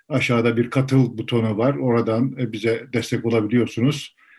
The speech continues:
Sizin, e, talebiniz üzerine böyle bir olaya başvurduk, imkanı açtık. Şimdiden teşekkür ediyoruz destekleriniz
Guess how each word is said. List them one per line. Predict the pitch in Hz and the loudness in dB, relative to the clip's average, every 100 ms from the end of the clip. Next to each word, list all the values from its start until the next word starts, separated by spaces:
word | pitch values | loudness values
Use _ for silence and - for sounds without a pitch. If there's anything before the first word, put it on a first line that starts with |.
| _ | _
Sizin, | - 120 107 113 120 120 | -8 -4 -2 -2 0 0
e, | 113 | 0
talebiniz | 107 117 113 104 110 117 | 0 0 0 0 -2 -2
üzerine | 98 104 110 | 0 -2 -2
böyle | 104 107 101 | -2 -2 -2
bir | 98 98 - - | -4 -8 -12 -12
olaya | 139 131 117 110 120 _ - | -2 0 2 0 -2 _ -6
başvurduk, | 117 - 113 98 143 139 - _ _ - | -6 -2 -2 0 -2 -2 -14 _ _ -8
imkanı | 151 127 113 110 | -2 -2 0 -2
açtık. | 110 104 - 151 - - - _ - | -2 -4 -2 -4 -4 -16 -20 _ -16
Şimdiden | - 135 113 127 127 | 0 2 4 4 4
teşekkür | 117 135 127 127 | 4 2 4 2
ediyoruz | 113 107 92 - | 2 0 -2 -4
destekleriniz | 117 113 113 - 110 95 135 135 | -4 -2 -2 -2 -4 0 0 -2